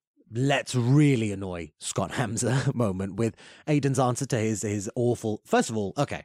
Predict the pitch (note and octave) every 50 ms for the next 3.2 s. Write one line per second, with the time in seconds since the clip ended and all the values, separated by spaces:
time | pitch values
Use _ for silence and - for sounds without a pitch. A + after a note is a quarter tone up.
0 | - - - D#3+ D#3 C3 G#2+ E2+ - F2 F2 F2 F2 - - - - - - _
1 | - C#3 G2 D#2 - _ - - E3+ G3 G#3 A3 A3+ A3 G3+ - _ _ - -
2 | G#3 G#3+ F#3+ F3 G3 B3+ C#4 E4 - - F3 D#3 - D#3+ D3+ C3+ C#3 G#2+ A#2 C3
3 | B2+ A2 A2